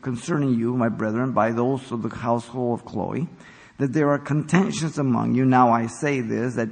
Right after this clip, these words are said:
each of you says, 'I am of Paul, I am of Apollos, I am of Cephas,' Peter, 'or I am of Christ,'" those who really thought they were really self-righteous. Is Christ divided? No. That's the answer.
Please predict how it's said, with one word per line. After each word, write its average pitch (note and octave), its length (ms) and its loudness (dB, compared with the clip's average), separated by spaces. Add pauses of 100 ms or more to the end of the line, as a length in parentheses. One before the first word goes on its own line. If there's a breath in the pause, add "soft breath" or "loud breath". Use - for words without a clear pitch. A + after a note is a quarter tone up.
each F3 260 -4
of A#2 140 -4
you A#2 140 -2
says, G#2+ 520 -4 (120)
'I A#2 120 -6
am A#2 160 -4
of B2+ 200 -6
Paul, A2 400 -4 (720 soft breath)
I - 160 -2
am B2+ 140 -2
of C#3 120 -2
Apollos, A#2 600 -4
I C#3+ 200 -6
am C#3 140 -2
of C#3+ 160 -4
Cephas,' - 760 -12
Peter, G#2 380 -8 (500 soft breath)
'or A2+ 120 0
I C3 100 4
am D#3 120 0
of F3 220 -2
Christ,'" - 540 -6
those A#2 180 -4
who A#2 140 -8
really A2 260 -4
thought G2+ 240 -6
they G#2+ 80 -8
were G#2 120 -4
really G2+ 180 -4
self-righteous. G#2 760 -8 (340 loud breath)
Is B2+ 160 -6
Christ D3 420 -2
divided? D3 580 -2 (300)
No. A2+ 400 -6 (480)
That's - 200 -12
the A2+ 160 -6
answer. A2 400 -4